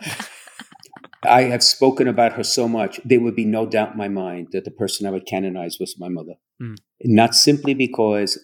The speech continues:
Speaker 1: of her j-, heroic patience <laughs> with me growing up, but if there was a person in my life who mirrored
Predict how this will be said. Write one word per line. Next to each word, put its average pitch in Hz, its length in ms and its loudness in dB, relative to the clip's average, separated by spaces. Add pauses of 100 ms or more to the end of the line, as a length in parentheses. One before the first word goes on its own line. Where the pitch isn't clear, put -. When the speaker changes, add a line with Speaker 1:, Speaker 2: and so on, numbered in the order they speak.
Speaker 1:
of 107 140 -8
her 104 140 0
j-, - 180 -16 (500)
heroic 127 500 4
patience - 720 0 (420)
<laughs> - 460 -14
with 117 340 4
me 107 360 0
growing 101 380 -2
up, 78 160 -14 (640)
but 104 280 2 (1300)
if 120 180 0
there 110 120 2
was 101 160 -2
a 107 60 -6
person - 420 -4
in 117 120 -2
my 117 140 -6
life 87 400 -6 (1120)
who 107 140 4
mirrored 110 520 -2